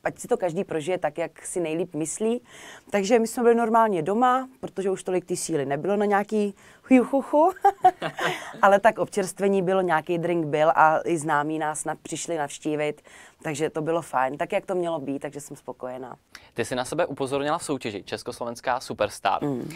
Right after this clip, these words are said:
Speaker 1: to už je spoustu let.
Speaker 2: Jak na to vzpomínáš?
Speaker 1: Tak vzpomínám na to ráda, ono to člověku změní úplně život,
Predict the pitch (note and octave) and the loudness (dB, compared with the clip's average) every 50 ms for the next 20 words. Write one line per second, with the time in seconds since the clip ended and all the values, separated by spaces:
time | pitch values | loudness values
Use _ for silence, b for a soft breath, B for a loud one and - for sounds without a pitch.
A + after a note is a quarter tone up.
0 | - - D#3 C#3+ - - C#3 - - - - - - - B2 C3+ D3+ - - _ | -4 -2 0 0 0 -2 -6 -8 -8 -8 -10 -10 -8 -2 0 2 2 2 -2 _
1 | _ _ _ _ _ _ - A3+ - C3 B2 A#2 C#3 - - C#3 B2 C3 D3+ D#3+ | _ _ _ _ _ _ -8 -6 -4 -2 -4 -4 -4 -6 -4 -4 -4 -2 -2 -4
2 | A#2+ G2+ A2+ - - - - - B B B B B B B B - F3 - - | -4 -6 -8 -12 -18 -20 -20 -20 B B B B B B B B -2 -2 -2 -2
3 | - - D#3 E3 E3+ F3 F3 F#3 F#3+ G3+ G3 - D3 C#3 C#3 C#3+ D3+ D3+ E3 E3 | -2 0 0 0 2 2 0 0 0 -2 -2 -2 0 2 2 2 2 2 2 2
4 | E3 E3+ D#3+ - D3+ D#3+ D3+ E3+ D#3 - - D#3+ D#3+ D#3 D#3 E3 D#3+ C#3 D#3+ D#3 | 2 2 2 0 -2 -4 -4 -6 -8 -6 -6 -4 -4 -4 -4 -6 -8 -6 -4 -4
5 | D#3+ E3 - C#3+ C#3+ D#3+ D#3+ E3 E3+ E3 C#3+ D#3+ D#3+ D#3 E3 E3+ F3 | -4 -4 -4 -6 -8 -6 -6 -6 -6 -4 -4 -4 -2 0 0 0 0